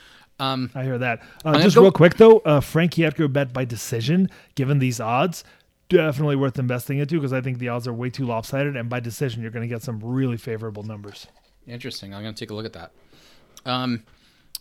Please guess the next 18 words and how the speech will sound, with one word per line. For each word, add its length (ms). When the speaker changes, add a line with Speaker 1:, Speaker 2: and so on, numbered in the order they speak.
Speaker 1:
the 100
one, 260
there's 200
a 40
fight 260
that 120
slipped 380
by 200
that 80
we 80
haven't 220
picked 260
yet, 220
and 160
maybe 220
we 80
should 200
have. 260